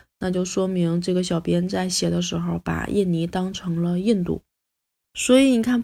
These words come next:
不是只有我一个人不知道的。<laughs> 我把我查到的资料跟你去说一下，如果你不知道，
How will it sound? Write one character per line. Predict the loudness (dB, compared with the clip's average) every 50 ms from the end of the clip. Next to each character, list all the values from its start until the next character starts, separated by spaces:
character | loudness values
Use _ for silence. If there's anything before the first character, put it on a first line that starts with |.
| -2
不 | -2 -2 0
是 | 4 4 2
只 | 2 4 4 4
有 | 4 6
我 | 4 4 2 2
一 | 2 2
个 | 0 0
人 | 0 0 0 0
不 | -2 -4
知 | -4 -4
道 | -4 -2 2 4 4 4 4
的。 | 2 0 -2
<laughs> | -2 -2 -2 -2 -2 -2 -2 -2 -4 -4 -4 -4 -6 -8 -8 -12 -20 -20 -20 -20 -20 -20 -18 -18 -18 -18 _ -16 -16 -16 -14 -16 -16 -12 -8 -6 -4 -4 -2 -2 -4 -4 -6 -6 -6
我 | -4 -2
把 | -2 -2 -2
我 | 0 0 0 0 0 -2 -4 -6
查 | -10 -8 -4 -2 -2
到 | 0 0
的 | 0 0 -2
资 | -2 -2 -2
料 | 0 0 0 -2 -2 -6 _ -6
跟 | -2 0 0
你 | 0 0 -2 -4 -8 -10 -12
去 | -14 -10 -6 -4 -2 -2 -2 -4 -6 -10 _ -14
说 | -8 -4 -2 -2 -2
一 | -2 -2
下， | -4 -6 -8 -8 -8
如 | -4 -2 -2
果 | 0 0
你 | 0 0
不 | 0 -2 -4 -4
知 | -4 -2
道， | -2 -2 -4 -4 -6